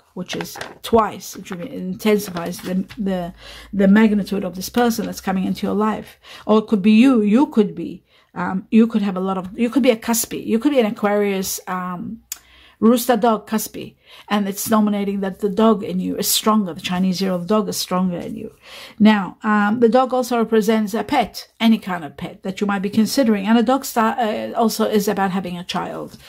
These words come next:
So, um, s-, different Aquarians will relate to this in a different way, but the most strongest one is the Chinese year of the dog,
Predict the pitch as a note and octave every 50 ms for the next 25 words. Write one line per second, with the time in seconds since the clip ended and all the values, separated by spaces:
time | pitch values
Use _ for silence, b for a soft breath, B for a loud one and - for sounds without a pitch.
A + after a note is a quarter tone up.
0 | B B B B B B B - - A#3 A3+ A3 A3 G#3+ G#3+ - A3 G#3+ G#3+ G#3+
1 | G#3 G3 - - - G#3+ C#4+ D#4 - F#4 F4 F4 F4 - C#4+ C4+ C4 B3+ B3 A#3+
2 | A3 G#3 G#3+ G#3+ G3+ G#3 G#3 G#3 G#3 G#3+ A3+ A3+ - G#3 G3+ F#3+ - - - -
3 | G3 F#3+ F#3 F#3+ - F#3+ F#3+ F#3+ G#3 A3 B3 B3+ A#3 G#3 F#3+ G3+ G#3 G#3 A3+ A#3+
4 | A3+ A3+ - - - - C#4 D4+ F4+ E4 D4 C#4 - - A3+ G#3 G#3 A3 - -
5 | G#3 G3+ F#3 G3+ G3 - - F#3 F#3 F#3 F#3+ F#3+ F3+ F3 F#3 F#3 F#3 F3 - F3
6 | E3+ F3 E3+ - G#3 B3+ D4+ D4 -